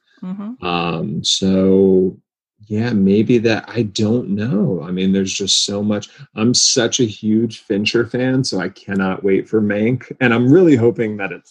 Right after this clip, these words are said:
Speaker 2: actually comes out this year, but time will tell. Um, but I,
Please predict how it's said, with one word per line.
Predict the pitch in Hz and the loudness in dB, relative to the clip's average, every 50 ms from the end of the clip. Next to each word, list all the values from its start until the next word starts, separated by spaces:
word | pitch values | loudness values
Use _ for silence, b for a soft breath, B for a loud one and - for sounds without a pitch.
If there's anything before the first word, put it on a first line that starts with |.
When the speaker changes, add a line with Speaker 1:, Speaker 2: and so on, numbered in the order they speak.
| _ - 98 | _ -6 -4
Speaker 2:
actually | 98 90 - - - 110 92 98 98 | -2 -2 -2 -4 -8 -8 -6 -8 -8
comes | 98 - 120 110 104 110 | -8 -8 -8 -8 -6 -4
out | 104 104 101 98 | -2 -4 -2 0
this | 107 110 110 - 120 | 0 0 0 2 4
year, | 120 113 120 123 | 4 6 6 4
but | 117 104 - - - - | 4 0 -6 -6 -8 -6
time | - 107 98 110 113 | -4 -2 -2 -2 0
will | 107 101 98 | -2 -2 -2
tell. | - 123 113 110 110 120 139 - b b b b b b b b _ _ | -4 -6 -4 -4 -4 -4 -4 -8 b b b b b b b b _ _
Um, | 107 104 101 101 101 98 101 101 104 101 98 92 - _ _ _ _ - | -4 0 2 2 2 2 2 0 0 0 -2 -4 -6 _ _ _ _ -2
but | 110 110 110 101 - 90 107 90 - _ - - | 0 2 2 2 0 -4 -12 -12 -14 _ -16 -14
I, | 123 123 | -14 -12